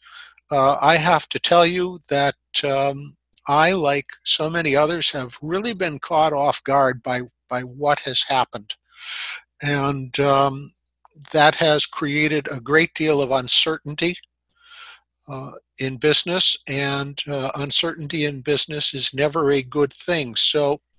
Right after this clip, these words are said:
what are the things that businesses need to d-, be doing now to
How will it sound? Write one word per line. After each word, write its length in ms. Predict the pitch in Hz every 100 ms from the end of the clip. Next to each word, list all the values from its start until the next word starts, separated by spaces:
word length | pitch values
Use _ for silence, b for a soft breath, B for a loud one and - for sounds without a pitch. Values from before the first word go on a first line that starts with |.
| B B B B B _
what 300 | 135 170 240
are 120 | 220
the 120 | 170
things 540 | - 190 180 175 165 -
that 240 | 156 _
businesses 680 | 165 160 160 - 156 135 135
need 360 | 147 170 185 -
to 120 | 165
d-, 200 | 143 151 _
be 140 | 139 123
doing 580 | 104 165 165 165 160 _ _
now 600 | 127 135 147 135 117 127 143 _ _ _ _ b b b b b b _
to 420 | - 143 139 143